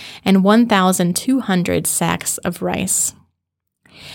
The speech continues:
As the war dragged on, she met several young soldiers who were staying in the city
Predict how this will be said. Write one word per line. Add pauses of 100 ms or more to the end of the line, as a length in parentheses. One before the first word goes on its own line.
(140)
As
the
war
dragged
on,
she
met
several
young
soldiers
who
were
staying
in
the
city